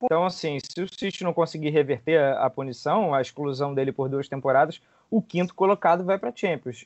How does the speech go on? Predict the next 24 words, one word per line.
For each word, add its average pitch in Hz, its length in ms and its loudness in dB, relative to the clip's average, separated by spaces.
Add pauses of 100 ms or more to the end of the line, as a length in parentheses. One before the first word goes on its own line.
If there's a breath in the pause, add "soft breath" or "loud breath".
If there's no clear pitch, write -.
Então, 170 300 -2
o 165 60 4
Arsenal 156 320 -2
com 147 140 -8
quarenta 151 680 0
e 143 180 -6
o 139 60 -4
United 135 560 -2
com 135 160 -12
quarenta 131 340 0
e 123 60 -2
cinco, 139 600 -2 (600)
daria 160 460 6
pra 208 200 4
sonhar. 202 640 4 (140)
So-, - 160 -14 (140)
quer 202 100 2
dizer, 143 160 -4
dá 147 220 6
pra 269 120 -4
sonhar, 135 440 -6
são 160 180 -14
cinco 196 320 -16
pontos. 170 400 -8